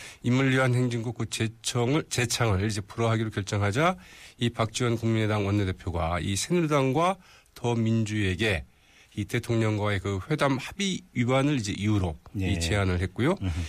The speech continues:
Speaker 1: 우상호 그 더민주 원내대표는 그 즉각 수용 입장을 밝혔습니다.
Speaker 2: 네.
Speaker 1: 그러나 그 새누리당의 그 정진석 원내대표는 그 야당이 이래 그 이래라 저래라 할 수는 없지만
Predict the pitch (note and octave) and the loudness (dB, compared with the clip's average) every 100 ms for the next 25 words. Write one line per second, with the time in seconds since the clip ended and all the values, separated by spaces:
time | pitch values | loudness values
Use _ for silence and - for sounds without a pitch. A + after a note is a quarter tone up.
0 | - - C#3 E3+ F3 D#3 D#3 C#3+ C#3+ C#3 | -8 -2 2 4 4 4 2 2 0 0
1 | A#2+ B2 B2 A#2 - A#2 A#2+ G#2 - - | 0 -2 -2 -4 -4 -4 -2 -4 -6 -6
2 | A2+ - C3 G#2 F#2 F2+ E2+ - D#2+ - | -6 -4 -4 -4 -4 -4 -6 -8 -8 -6
3 | D#2+ - F#2+ E2+ D#2+ D2+ D#2 D#2+ C#3+ D#3 | -4 0 0 0 0 -2 -4 -2 2 2
4 | C#3+ D3+ F3 G3 F3 E3+ D3+ D3+ - B2 | 2 0 0 2 2 2 2 0 0 0
5 | C3 C#3+ C3 A2+ A2+ G#2+ - G#2+ E2+ E2+ | 0 0 0 0 0 -2 -2 0 0 0
6 | B2 D#3+ - G#2 G2+ G#2+ A#2 C3+ C#3+ D3 | 0 -2 -4 -4 0 2 4 2 2 2
7 | A#2+ A#2 A2 A#2 F#2 F#2+ A2+ D#3+ C#3+ C3 | 2 0 0 0 0 0 2 2 2 0
8 | C3 C3 B2 - A2+ - A2 C#3 F#3 | 0 0 0 -2 -2 -2 0 2 0